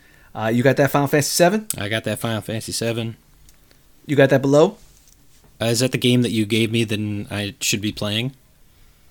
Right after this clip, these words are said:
Speaker 1: Mm-hmm.
Speaker 2: Okay, that's what I should be playing. <laughs>
Speaker 1: You got that Below?
Speaker 2: Yeah, I'll,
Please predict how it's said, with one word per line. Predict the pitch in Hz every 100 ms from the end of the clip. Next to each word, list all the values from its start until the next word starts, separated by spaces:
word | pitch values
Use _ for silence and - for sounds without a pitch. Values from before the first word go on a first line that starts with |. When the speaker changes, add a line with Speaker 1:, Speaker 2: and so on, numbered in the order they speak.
| _
Speaker 1:
Mm-hmm. | 160 156 175
Speaker 2:
Okay, | 147
that's | 107 117 -
what | 131
I | 117
should | -
be | 113
playing. | 113 113 104 101 - -
<laughs> | 135 - - - - - -
Speaker 1:
You | 131
got | 135
that | 139
Below? | 143 143 214 - - - - - - - - -
Speaker 2:
Yeah, | 117 117
I'll, | 120 120